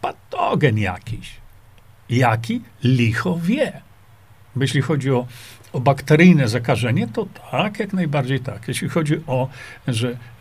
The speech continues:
sepsa powstała w wyniku działania wirusa, bo sepsa,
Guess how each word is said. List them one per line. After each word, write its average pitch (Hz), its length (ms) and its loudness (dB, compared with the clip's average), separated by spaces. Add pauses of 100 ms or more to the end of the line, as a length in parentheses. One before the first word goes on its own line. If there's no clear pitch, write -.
(100)
sepsa 151 420 -2
powstała 131 460 0
w 113 40 -2
wyniku 131 380 2
działania 127 520 4
wirusa, 151 560 8
bo 107 200 -6
sepsa, 127 500 -2